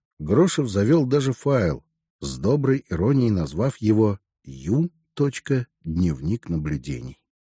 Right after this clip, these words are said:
Записывал туда свои мысли о Юне, в том числе возникшие раньше.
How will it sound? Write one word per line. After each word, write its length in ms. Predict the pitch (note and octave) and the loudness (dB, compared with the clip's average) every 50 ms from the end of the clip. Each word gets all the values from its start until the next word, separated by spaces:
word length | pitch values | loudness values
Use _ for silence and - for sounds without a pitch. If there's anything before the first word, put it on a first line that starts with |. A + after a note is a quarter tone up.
| _ _ _ _ _ - | _ _ _ _ _ -10
Записывал 600 | - D#2 A2+ B2+ - A3+ G3+ - F#3+ F3 D3+ C3 | -2 0 0 0 2 0 -2 0 2 2 2 2
туда 240 | - C3 C3+ E3 D#3+ | 0 0 2 2 2
свои 300 | - - A#2 A2 G#2+ F#2+ | 0 0 0 2 2 4
мысли 320 | F2+ A#2 B2 - - F2 | 2 2 0 0 -2 -4
о 100 | D#2+ D2+ | -6 -4
Юне, 400 | D2+ D#2+ F#2+ C#3 E3+ E3 D#3+ C#3 | -6 -2 0 2 2 4 2 2
в 60 | - | 0
том 220 | - - D#3+ E3 D3 | -2 -2 -2 -2 -2
числе 340 | - B2 - - A#2 B2+ B2 | -4 -8 -4 -2 0 0 2
возникшие 580 | G#2+ E2+ C#2 D2+ E2+ A2+ A#2+ - - F#2+ F#2 | 0 -2 -2 -2 -2 -2 -2 -4 -6 -4 -4
раньше. 460 | E2 D2+ C#2+ C2 A1+ - - - - | -4 -4 -6 -6 -8 -10 -12 -12 -14